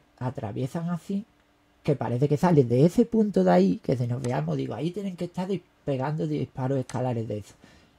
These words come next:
Y ahora resulta de que hay un nubarrón gordo, que va aumentando, aumentando, aumentando. Espérate, le, le he dado al play. Aumentando, aumentando. Ahí es donde están dando los rayos.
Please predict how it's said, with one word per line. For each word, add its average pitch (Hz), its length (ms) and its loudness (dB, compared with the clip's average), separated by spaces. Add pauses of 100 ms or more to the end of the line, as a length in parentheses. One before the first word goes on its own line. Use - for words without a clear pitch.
(200)
Y 139 100 -2
ahora 147 320 -2
resulta 208 400 0
de 196 100 2
que - 80 -2
hay 127 120 2
un 170 160 4
nubarrón 170 520 0 (420)
gordo, 190 360 -8 (400)
que 117 140 -2
va 113 100 -6
aumentando, 131 840 -4 (240)
aumentando, 120 680 -6
aumentando. 117 560 -8 (640)
Espérate, 107 320 -6
le, - 280 -8
le 113 120 -4
he 104 40 -6
dado 127 180 -2
al 120 80 -4
play. 233 440 -4 (1000)
Aumentando, 143 560 0
aumentando. 143 440 0
Ahí 120 180 4
es 151 60 4
donde 196 260 4
están 139 320 0
dando 143 280 2
los 131 180 0
rayos. 135 360 -2